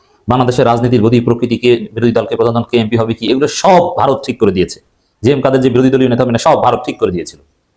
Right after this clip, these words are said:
এবং তাতে কনসেন্ট দিয়ে এসেছিল। এই নির্বাচন যে কারচুপি, দামি নির্বাচন, এর আগে যে নিশিরাতের নির্বাচন, সব, সব অপকর্ম জাতীয় পার্টিকে সাথে নিয়ে, জাতীয় পার্টির জ্ঞাতসারে, জাতীয় পার্টির কনসেন্ট নিয়ে হাসিনা এবং ভারত করেছে।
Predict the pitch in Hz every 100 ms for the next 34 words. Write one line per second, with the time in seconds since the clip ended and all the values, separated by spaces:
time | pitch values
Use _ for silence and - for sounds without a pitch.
0 | - 123 123 120 127 131 - 151 123 107
1 | 95 82 78 113 127 131 120 117 131 -
2 | 131 120 - _ _ 98 123 135 127 110
3 | 117 107 117 117 113 113 - - 117 127
4 | 123 117 107 117 - 202 147 - - _
5 | _ _ _ _ _ - - 208 208 151
6 | 151 135 98 117 - _ _ - 120 135
7 | 127 127 120 - 131 139 143 113 117 127
8 | 117 110 104 104 120 135 120 107 107 101
9 | 98 113 - 156 - 131 104 110 101 92
10 | 90 90 - 73